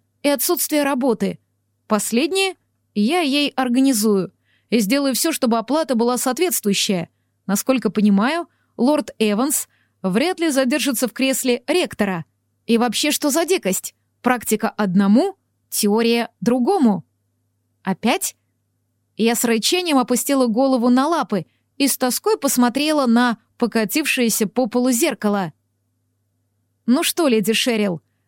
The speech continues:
воевать с коллегами за своих студентов вы будете на следующей рабочей неделе», сообщил доктор, довольный результатом сканирования. «Всё идёт хорошо. Думаю, через пару часов желание бежать пройдёт.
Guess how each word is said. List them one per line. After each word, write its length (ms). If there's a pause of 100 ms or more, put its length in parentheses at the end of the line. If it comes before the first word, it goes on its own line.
воевать 440
с 80
коллегами 400
за 140
своих 260
студентов 640 (280)
вы 200
будете 520 (120)
на 200
следующей 680
рабочей 420
неделе», 640 (440)
сообщил 460
доктор, 440 (280)
довольный 760
результатом 600
сканирования. 880 (500)
«Всё 340
идёт 260
хорошо. 640 (460)
Думаю, 520
через 340
пару 360
часов 500 (260)
желание 460
бежать 480
пройдёт. 560